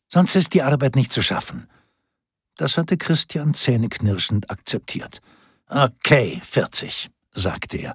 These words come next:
„unter einer Bedingung. Du nimmst Lisa Westphal mit ins Team.“ „Lisa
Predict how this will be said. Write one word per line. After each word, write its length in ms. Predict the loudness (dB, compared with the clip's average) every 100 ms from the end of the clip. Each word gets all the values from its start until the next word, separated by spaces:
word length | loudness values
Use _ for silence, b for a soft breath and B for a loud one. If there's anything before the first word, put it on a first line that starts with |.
| B B
„unter 340 | 0 6 6 6
einer 280 | 4 4
Bedingung. 600 | 4 4 2 2 0 -4 -8 _ _ _ _
Du 140 | 4
nimmst 420 | 6 6 4 2 2
Lisa 500 | 2 4 4 2 4
Westphal 680 | 2 2 -2 4 4 6
mit 240 | 4 2 2
ins 340 | -2 -2 -2
Team.“ 460 | -2 0 0 -2 -8 _ _ _ _ _ -2
„Lisa 360 | 2 4 2